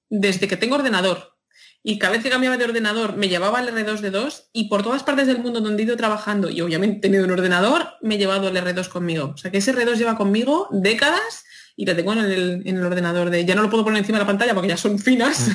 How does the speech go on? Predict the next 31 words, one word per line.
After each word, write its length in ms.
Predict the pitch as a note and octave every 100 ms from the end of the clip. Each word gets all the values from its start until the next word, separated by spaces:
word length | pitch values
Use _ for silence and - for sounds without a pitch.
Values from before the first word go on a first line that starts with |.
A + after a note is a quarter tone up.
| A2 -
<laughs> 200 | D#3+ -
antes 280 | E3+ A#3+ B3+
lo 80 |
tenía 200 | B3+ B3+ A3
encima, 480 | A3 C#4+ C4 - - - - - _
pero 160 | A#3 G#3+
lo 120 | G3
tengo 220 | G#3+ A3+
conmigo 420 | A#3+ A#3 B3 C4
y 60 | D#4
a 80 | A3+
todos 320 | A3+ A#3 -
los 140 | A3+
ordenadores 520 | A3 G#3+ G#3 G#3 G#3 G#3
en 60 | G#3
los 100 | G3+
que 100 | G3
he 40 |
ido 180 | A3 B3+
he 20 |
estado 240 | A3 G3 F#3+
mi 120 | F#3+
R 160 | F3+
dos, 200 | E3+ E3 E3+
así 180 | -
chiquitito, 280 | - F#3 F#3+
medio 280 | F3+ F3+ F3
descolorido 540 | E3+ - F#3 F3 G3+ F#3+
ya 160 | F#3
el 80 | F3+
pobre. 400 | F3+ G3 B3+